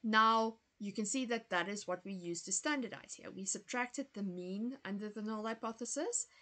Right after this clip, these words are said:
and we divided by the standard deviation under the null hypothesis, which means that we need the cumulative probability of Z being less than minus two point nine six. And you can see here how the previous chapters work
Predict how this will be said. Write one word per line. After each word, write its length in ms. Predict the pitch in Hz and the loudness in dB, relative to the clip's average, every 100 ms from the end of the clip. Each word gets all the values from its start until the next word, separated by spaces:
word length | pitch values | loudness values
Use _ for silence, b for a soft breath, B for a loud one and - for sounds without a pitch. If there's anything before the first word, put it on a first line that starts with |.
| B _ | B _
and 120 | 202 202 | -2 -2
we 100 | 196 | -2
divided 440 | 190 190 196 208 | 0 0 0 -2
by 200 | 185 185 | -2 -2
the 120 | 214 | -2
standard 440 | 269 - 190 190 190 | -4 -4 -4 -4 -6
deviation 720 | 190 185 175 175 185 196 - | -6 -2 0 0 -2 -6 -6
under 280 | 180 170 165 | -8 -6 -8
the 180 | 165 175 | -8 -8
null 220 | 165 160 | -6 -6
hypothesis, 760 | 151 - - - - - - - B B _ | -8 -12 -14 -10 -10 -8 -12 -12 B B _
which 240 | 190 - | -8 -4
means 280 | 196 208 262 | -2 -2 -2
that 140 | 277 | -4
we 120 | 202 208 | -4 -4
need 360 | 185 190 277 | -4 -4 -4
the 100 | 226 | -8
cumulative 680 | 220 220 220 302 330 320 311 | -8 -6 -2 0 0 -2 -4
probability 840 | 262 240 233 180 180 185 170 208 415 - B B B B _ | -2 -2 0 0 -2 -2 -6 -4 -6 -8 B B B B _
of 340 | 202 202 202 196 _ _ _ 180 | -2 0 0 -4 _ _ _ -8
Z 500 | 190 214 311 240 - - _ | 2 6 6 4 -4 -18 _
being 340 | 190 202 196 | -6 -2 -2
less 300 | 170 170 - | 0 0 -2
than 260 | - 226 302 370 _ | -4 -4 -4 -6 _
minus 400 | 190 185 190 202 | -6 -4 -4 -4
two 180 | - 208 | -4 -6
point 280 | - 196 185 | -6 -8 -6
nine 280 | 180 160 185 | -8 -8 -2
six. 320 | - - - B - | -2 -2 -4 B -2
And 120 | 233 | 0
you 60 | 226 | 0
can 120 | 240 | 0
see 140 | 277 | 0
here 260 | 254 254 240 | 0 0 2
how 220 | 208 196 | 2 0
the 80 | 214 | -2
previous 480 | - 220 233 226 - | -6 -2 0 0 -2
chapters 560 | 226 208 - 202 185 | -2 -4 -4 -6 -6
work 340 | 190 180 185 | 0 2 2